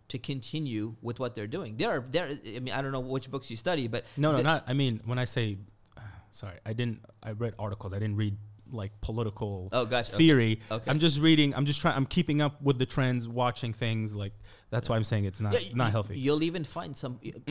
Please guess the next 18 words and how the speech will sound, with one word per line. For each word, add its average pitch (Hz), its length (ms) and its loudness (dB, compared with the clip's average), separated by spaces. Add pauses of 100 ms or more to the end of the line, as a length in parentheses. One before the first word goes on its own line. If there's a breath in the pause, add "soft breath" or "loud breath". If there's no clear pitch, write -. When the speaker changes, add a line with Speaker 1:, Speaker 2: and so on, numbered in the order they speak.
Speaker 1:
this 143 180 -2
is, 156 140 6
like, 123 160 0
the 113 80 -6
bad 104 260 -2
form 110 220 -10
of 95 100 -12
politics, 107 500 -10
right? 120 140 -8
You'll 131 200 0
Speaker 2:
Yeah. 131 100 6
Speaker 1:
even 156 120 0
find 139 240 -4
some 107 180 -8
very 113 380 -4
prominent 123 500 -8
leaders 135 380 -8
who 120 280 -6